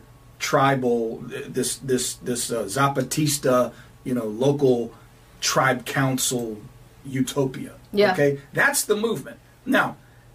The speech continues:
Speaker 1: if, if you, somebody would clip out what I just said in the mainstream and, "Oh, listen to this white supremacist,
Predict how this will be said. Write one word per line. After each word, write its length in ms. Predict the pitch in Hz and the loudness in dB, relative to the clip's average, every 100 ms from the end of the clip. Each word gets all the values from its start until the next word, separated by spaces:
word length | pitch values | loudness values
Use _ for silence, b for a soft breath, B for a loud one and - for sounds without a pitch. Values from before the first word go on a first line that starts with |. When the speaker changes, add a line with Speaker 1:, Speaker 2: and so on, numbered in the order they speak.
| - | -10
Speaker 1:
if, 220 | 165 151 - | -6 -4 0
if 260 | 165 143 170 | 0 0 0
you, 240 | 185 - - - | -2 -2 -12 -4
somebody 480 | - 214 214 285 190 | 2 4 4 4 4
would 200 | 165 - | 2 2
clip 300 | 220 233 220 | 6 6 6
out 240 | 208 180 | 2 2
what 180 | 160 190 | 0 4
I 140 | 202 | 2
just 240 | 185 190 - | 2 0 2
said 220 | 208 196 | 2 2
in 80 | 156 | 2
the 60 | |
mainstream 840 | 156 180 190 190 185 185 196 208 | -2 2 0 0 -4 -4 -2 -2
and, 120 | 151 160 | 0 2
"Oh, 200 | 202 147 | 4 4
listen 320 | 202 208 170 | 2 2 0
to 40 | |
this 200 | 160 135 | -2 -2
white 400 | 117 151 190 196 | 0 4 4 2
supremacist, 840 | - 196 190 190 190 180 160 - | 0 0 0 0 0 0 -2 -4